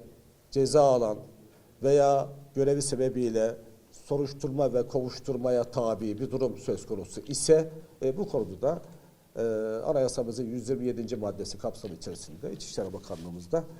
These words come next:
gerekli takdirini ve terek-, gerekli uygulamayı da yapacaktır.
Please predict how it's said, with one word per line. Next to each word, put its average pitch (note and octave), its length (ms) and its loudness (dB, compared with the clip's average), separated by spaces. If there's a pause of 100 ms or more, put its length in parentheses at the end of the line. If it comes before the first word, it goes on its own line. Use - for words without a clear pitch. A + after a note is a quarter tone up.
(340)
gerekli C#3+ 460 2
takdirini G#2+ 540 -2
ve G#2+ 140 -2
terek-, B2 320 0
gerekli A2+ 360 -2
uygulamayı G2+ 480 -4
da G3+ 60 0
yapacaktır. - 680 -2